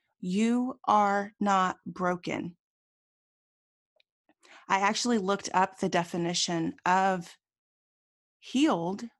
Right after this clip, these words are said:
before recording because I wanted to see what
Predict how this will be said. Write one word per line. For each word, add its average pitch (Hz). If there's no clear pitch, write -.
before 214
recording 208
because 196
I 202
wanted 240
to 247
see 202
what 190